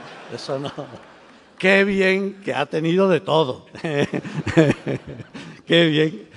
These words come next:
qué bien que ha tenido de todo. Así que por todo eso, eh, por todo eso, querida María José, <clears throat> muchísimas gracias, eh,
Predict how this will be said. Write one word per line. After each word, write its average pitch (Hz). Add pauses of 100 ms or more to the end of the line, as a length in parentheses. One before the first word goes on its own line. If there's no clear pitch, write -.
(140)
qué 151
bien 147
que 135
ha 123
tenido 117
de 104
todo. 101 (300)
Así 143
que 143
por -
todo 160
eso, 143
eh, 135
por 131
todo 127
eso, 123
querida 123 (520)
María 135
José, 139 (640)
<clears throat> -
muchísimas 156
gracias, -
eh, 123